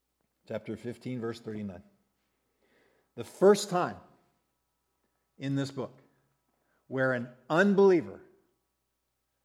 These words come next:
says something positive, says something truthful. And where is it? At the crucifixion, when Jesus is dying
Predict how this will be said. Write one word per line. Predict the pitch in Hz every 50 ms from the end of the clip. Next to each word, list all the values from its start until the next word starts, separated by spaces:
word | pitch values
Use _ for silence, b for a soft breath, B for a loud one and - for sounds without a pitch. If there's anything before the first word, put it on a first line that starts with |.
| _ _
says | _ - 139 135 131 -
something | - 139 131 123 - 139 127 113
positive, | - - 123 123 123 - - 104 98 101 101 -
says | - - 135 139 139
something | - 139 127 117 - 131 120
truthful. | 113 - - 120 107 - - 110 101 - _ _ _ _ _ _ _ _ _
And | 135 127 131
where | 123 131 143 147 151
is | 160 151 175
it? | 196 - - - _ _ _ _ _ _ _ _ _ _ _ _ _ -
At | 131 160 202 214 - -
the | 208
crucifixion, | - - 208 208 - - 214 - - 196 180 - - - - 143 139 143 - _ _ _ _ _ _ _ _ _ _ _ _ -
when | 110 123 156 180 196 202 170
Jesus | 135 160 202 233 214 185 208 226 202 175 170
is | 185 180 156 139
dying | 123 - 277 165 165 160 143 120 110 110 120